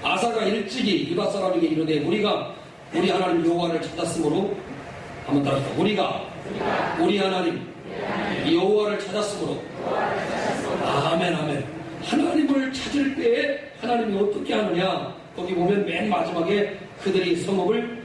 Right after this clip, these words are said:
형통하게 건축하였더라. 한번 따라합니다. 성읍을 형통하게 건축하였더라. 하나님이 처음에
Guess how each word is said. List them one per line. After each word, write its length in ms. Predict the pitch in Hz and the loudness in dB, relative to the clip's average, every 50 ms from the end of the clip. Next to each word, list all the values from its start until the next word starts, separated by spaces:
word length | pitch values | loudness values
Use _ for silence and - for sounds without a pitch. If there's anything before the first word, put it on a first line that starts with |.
| - - - - | -14 -16 -16 -12
형통하게 1040 | - - 262 269 269 277 277 - 226 233 226 220 214 196 196 196 226 247 277 262 - - - - - - - | -4 0 2 4 6 6 6 6 4 2 2 2 2 0 2 2 2 2 0 -2 -6 -8 -12 -14 -12 -6 -4
건축하였더라. 1160 | 156 156 156 151 143 139 - 190 190 190 196 - - - - - - - - - - 147 - - - - - - - - - - - - | -2 0 0 0 0 0 2 2 2 2 0 -2 -6 -8 -8 -4 -2 -2 -2 -2 -4 -6 -6 -6 -8 -10 -10 -12 -12 -12 -12 -12 -8 -2
한번 220 | 165 170 170 - 170 | 0 0 2 2 2
따라합니다. 300 | 170 - - - 180 - | 2 0 0 0 -2 -2
성읍을 680 | - 208 208 208 202 196 185 190 - - - - - - - - - - 214 - - - - - - - - - - 214 | 0 0 2 4 4 4 4 4 2 2 2 -2 -6 -10 -12 -12 -10 -6 -4 -2 -2 0 2 2 2 2 2 0 2 2
형통하게 800 | 233 247 262 254 - 226 220 214 208 196 190 175 160 139 131 - - - - - - - - - - 254 - - - - - - - | 2 2 2 4 4 4 4 4 4 2 2 -2 -2 -4 -6 -8 -10 -12 -10 -10 -8 -8 -6 -4 -2 -2 -2 0 0 0 0 0 2
건축하였더라. 1000 | 190 202 214 208 208 220 220 208 214 208 208 202 - - 180 - - - - - - - - - 208 208 - - 190 185 - - - - - - 190 | 2 2 2 2 2 2 2 4 4 4 2 2 -2 -2 -4 -4 -4 -4 -6 -10 -12 -12 -10 -8 -8 -6 -6 -4 -4 -2 -2 0 -2 -2 -2 -2 -2
하나님이 540 | - 240 285 294 311 311 302 302 285 277 277 | 0 2 2 2 2 2 2 2 0 0 -2
처음에 840 | - 285 285 381 349 330 302 294 285 269 247 214 196 - - - | -2 -2 -2 0 2 2 2 2 2 2 0 0 -2 -4 -6 -8